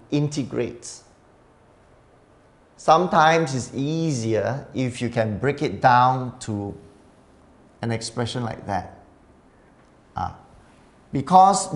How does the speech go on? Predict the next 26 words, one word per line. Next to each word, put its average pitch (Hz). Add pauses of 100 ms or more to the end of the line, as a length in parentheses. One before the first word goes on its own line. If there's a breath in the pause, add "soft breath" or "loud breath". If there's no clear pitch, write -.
(100)
g(x)' 160
is 127
a 113
linear 143
expression, 113 (1300 soft breath)
then 165 (480)
your 110
numerator 143
will 123
be 107
an 92 (160)
a. 104 (1080 soft breath)
So 214
for 156
this 185
part, 160
is 113
more 147 (1160 loud breath)
of 117
the 113 (140)
fractions 165
that 135
you 123
have 110
to 110
integrate. 131